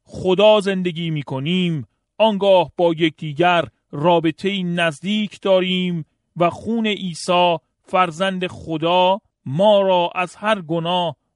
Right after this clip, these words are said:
پاک می‌سازد.» خدا می‌خواهد با ما مشارکت داشته باشد. در نامه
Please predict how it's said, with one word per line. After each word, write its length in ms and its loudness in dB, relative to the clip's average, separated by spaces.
پاک 480 2
می‌سازد.» 580 -10
خدا 280 -2
می‌خواهد 640 0
با 100 -4
ما 360 2
مشارکت 880 -2
داشته 320 -2
باشد. 440 -12
در 320 0
نامه 480 0